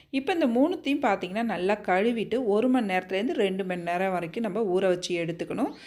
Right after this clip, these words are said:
இப்போ நல்லா கழுவி எடுத்துகிட்டு வந்துட்டேன். இது மூழ்கிற அளவுக்கு தண்ணி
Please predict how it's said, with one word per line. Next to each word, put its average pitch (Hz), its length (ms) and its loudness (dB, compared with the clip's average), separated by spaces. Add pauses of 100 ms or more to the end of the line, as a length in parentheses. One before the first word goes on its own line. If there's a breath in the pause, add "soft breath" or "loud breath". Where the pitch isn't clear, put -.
(180 loud breath)
இப்போ 214 160 -2
நல்லா 226 260 6
கழுவி 285 380 4
எடுத்துகிட்டு 202 300 0
வந்துட்டேன். 196 280 -2
இது 226 160 0
மூழ்கிற 220 320 0
அளவுக்கு 175 400 0
தண்ணி 180 240 0